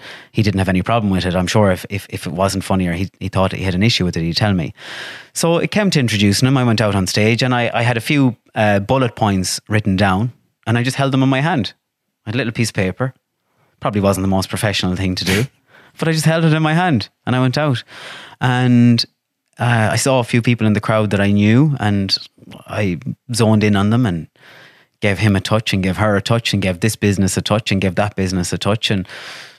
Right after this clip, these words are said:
met, met a bit, met a few jokes about Belmullet. And as I said earlier on, Belmullet people are sound, and they all laughed and everything was great. And, but m-, my point is, before I went out on stage, it felt like somebody was sitting on my chest. And I, I just felt like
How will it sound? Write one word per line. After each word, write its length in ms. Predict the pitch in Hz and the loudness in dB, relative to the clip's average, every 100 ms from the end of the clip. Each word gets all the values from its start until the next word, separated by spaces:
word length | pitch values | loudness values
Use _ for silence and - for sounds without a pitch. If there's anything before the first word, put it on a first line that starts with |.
| _ | _
met, 440 | - 95 117 - | -16 -6 -6 -6
met 220 | 104 101 | -2 -2
a 40 | 90 | -2
bit, 200 | 104 101 | -4 -2
met 160 | 110 | -2
a 40 | 101 | 0
few 180 | 104 98 | 0 2
jokes 320 | 104 98 - | 2 0 0
about 180 | 95 92 | 0 2
Belmullet. 480 | 92 90 92 113 | 0 0 0 0
And 100 | 107 | 0
as 120 | 104 107 | 0 0
I 40 | |
said 200 | 101 107 | 0 0
earlier 180 | 98 92 | 0 2
on, 160 | 98 | 2
Belmullet 340 | 90 95 98 95 | 2 2 0 0
people 260 | 98 - | -4 -4
are 40 | 90 | -4
sound, 340 | - 104 95 | 0 0 0
and 100 | 92 | -2
they 60 | 90 | -2
all 140 | 90 | -2
laughed 360 | 85 95 98 - | -2 -4 -4 -4
and 120 | 90 | -4
everything 320 | 92 90 90 | -4 -4 -4
was 120 | 82 | -4
great. 440 | 85 101 127 80 - _ - | -2 -2 -2 -4 -10 _ -4
And, 260 | 101 95 - _ _ _ _ _ | -2 -2 -6 _ _ _ _ _
but 200 | - 120 - | -2 -2 -2
m-, 300 | - - 131 - | -12 -4 -4 -2
my 200 | 120 107 | 0 2
point 240 | 104 131 123 | 2 2 2
is, 120 | 110 | 0
before 300 | - - 143 | -2 0 2
I 40 | |
went 160 | 123 117 | 2 2
out 140 | 113 | 0
on 100 | 101 | 0
stage, 400 | 92 113 104 87 - - - | -2 0 0 -2 -8 -18 -12
it 80 | - | -8
felt 180 | - 113 | -6 -4
like 140 | - | -2
somebody 240 | - 208 95 | 0 2 2
was 100 | 87 | 0
sitting 180 | 123 - | -2 -2
on 60 | |
my 80 | 90 | -2
chest. 440 | 87 104 76 - - _ _ _ _ _ _ _ | 0 -2 -2 -8 -12 _ _ _ _ _ _ _
And 160 | 104 95 | -4 -2
I, 120 | 90 | -2
I 80 | 95 | -2
just 200 | 95 107 | -2 -2
felt 180 | - 98 | -2 -2
like 300 | 92 90 - | -2 -2 -6